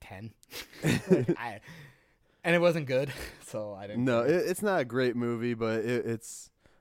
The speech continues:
Speaker 2: I mean, you'd probably like it better than the show.
Speaker 1: If I had to say, I would say this movie has,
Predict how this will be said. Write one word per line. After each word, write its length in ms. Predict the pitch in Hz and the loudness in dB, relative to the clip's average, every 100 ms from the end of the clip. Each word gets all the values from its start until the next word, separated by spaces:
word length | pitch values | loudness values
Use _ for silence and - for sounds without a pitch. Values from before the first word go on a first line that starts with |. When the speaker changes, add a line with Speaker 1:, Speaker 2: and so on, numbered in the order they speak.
| _ | _
Speaker 2:
I 80 | 120 | -4
mean, 220 | 135 123 | 0 0
you'd 160 | 113 104 | -2 -2
probably 260 | 131 120 | 0 2
like 200 | 110 107 | 0 -2
it 40 | 110 | -2
better 160 | 107 101 | -4 -2
than 120 | 98 | -4
the 80 | 87 | -2
show. 300 | 101 120 95 _ _ _ _ _ - | -2 -4 -6 _ _ _ _ _ -4
Speaker 1:
If 140 | 170 | 2
I 120 | 240 302 | 4 4
had 200 | 320 311 | 2 -2
to 80 | 240 | -8
say, 400 | - 165 151 147 | -4 -2 -2 -2
I 120 | 156 196 | 0 0
would 180 | 233 226 | 0 -4
say 180 | 208 | -4
this 260 | 190 185 175 | -2 -4 -6
movie 600 | 147 156 156 180 185 - _ - | -4 -4 -4 -6 -6 -10 _ -20
has, 920 | - 139 139 135 131 127 123 - | -10 -6 -4 -4 -4 -6 -10 -18